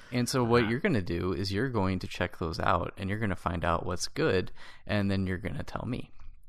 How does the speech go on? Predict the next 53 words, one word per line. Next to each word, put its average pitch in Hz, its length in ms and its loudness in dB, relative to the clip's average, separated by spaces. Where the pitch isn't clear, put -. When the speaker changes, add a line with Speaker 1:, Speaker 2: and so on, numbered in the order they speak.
Speaker 1:
'cause 98 300 0
Speaker 2:
Yes, 101 160 4
Speaker 1:
I'm 101 60 0
not 90 60 2
Speaker 2:
and 95 100 0
then 92 60 -6
Speaker 1:
gonna 90 100 -4
Speaker 2:
I'll 92 40 -8
Speaker 1:
do - 100 -8
Speaker 2:
tell - 60 -8
Speaker 1:
it. 95 80 -6
Speaker 2:
you. 87 100 -8
But 160 140 6
then, 180 260 8
but - 140 0
then, 170 420 6
what 139 260 6
if, 151 180 6
will 135 160 4
that 147 260 6
compel 127 400 4
you 123 200 4
to 120 80 2
buy? 107 380 4
Because 123 220 4
I've 185 100 8
already 214 160 10
bought 117 260 6
the 110 80 0
game, 101 420 4
um, 92 680 2
you 104 100 -4
know, 98 100 2
once. 104 500 4
Now 110 160 4
I 120 80 8
have 113 140 4
to 104 80 -2
basically 95 400 0
rebuy 92 480 2
the 92 60 0
game 85 280 -2
to 85 60 -8
get 85 160 -2
it 82 80 -4
on 80 140 -4
P 87 200 -6
C 87 220 -6
to 78 80 -8
get 78 140 -8
the 80 80 -10
level 78 320 -6
editor. - 340 -8